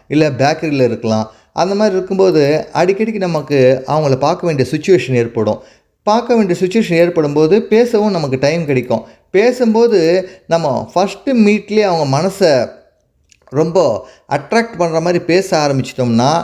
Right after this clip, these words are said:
நம்ம வருமான்னு சொல்லிட்டு அவங்களே எதிர்பார்த்துட்டு இருப்பாங்க. ஓகே ஃப்ரெண்ட்ஸ்,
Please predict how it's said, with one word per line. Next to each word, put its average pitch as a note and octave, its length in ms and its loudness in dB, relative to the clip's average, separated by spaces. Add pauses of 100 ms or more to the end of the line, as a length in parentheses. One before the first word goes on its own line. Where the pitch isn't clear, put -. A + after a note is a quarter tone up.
நம்ம E3+ 460 2
வருமான்னு F3+ 300 2
சொல்லிட்டு C#3+ 680 0
அவங்களே D#3 300 -2
எதிர்பார்த்துட்டு C#3 680 -2
இருப்பாங்க. G#2+ 360 -2 (340)
ஓகே G3+ 260 2
ஃப்ரெண்ட்ஸ், F3+ 440 -2